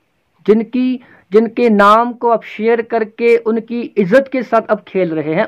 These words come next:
उन पे क्या बीत रही होगी, जबकि वो, मैं पहले बता चुका हूं कि वो सिख लड़की है ही नहीं। तो इन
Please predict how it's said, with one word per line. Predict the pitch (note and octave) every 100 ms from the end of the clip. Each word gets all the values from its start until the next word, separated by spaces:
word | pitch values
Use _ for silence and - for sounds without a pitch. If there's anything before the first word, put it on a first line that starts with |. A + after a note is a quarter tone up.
| -
उन | B3 C4
पे | C#4+
क्या | - B3+
बीत | F#3 F#3+ F#3
रही | E3+ D#3+
होगी, | D3+ C#3 - - _ _ _ _ _ _ _
जबकि | F#3 F#3+ - A#3
वो, | A#3 A#3 A3 - _ -
मैं | G#3
पहले | - F#3 G#3+ A3+
बता | A3 G#3+ G3+
चुका | F#3 F3+
हूं | A#3+
कि | A#3+
वो | C4+
सिख | - - C#4 B3+
लड़की | B3+ C4 C#4
है | G#3+ A#3+
ही | C#4+
नहीं। | B3+ A3+ - - _ _ _ _ _ _ _ _ _ -
तो | - - _
इन | D4